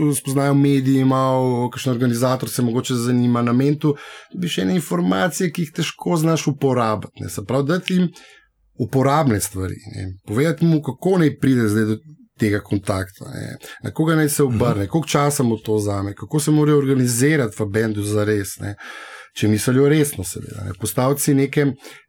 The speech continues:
Speaker 1: cilje, eh, kako si postaviti cilje, ne. Cilji so lahko različni, ne. Eh, lahko so zelo skromni, lahko so, eh, veliki cilji, ne. Tako da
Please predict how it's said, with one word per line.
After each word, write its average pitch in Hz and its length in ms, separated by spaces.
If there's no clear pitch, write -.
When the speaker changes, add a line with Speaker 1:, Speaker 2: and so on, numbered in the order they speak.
Speaker 1:
cilje, 139 520
eh, 92 100
kako 147 260
si 113 160
postaviti 104 460
cilje, 92 360
ne. 107 200
Cilji 143 240
so 139 140
lahko 127 180
različni, 123 420
ne. 95 160
Eh, - 520
lahko 101 160
so 101 120
zelo 113 120
skromni, 120 480
lahko 95 160
so, 101 120
eh, - 1600
veliki 113 400
cilji, 139 340
ne. 113 140
Tako - 180
da 170 140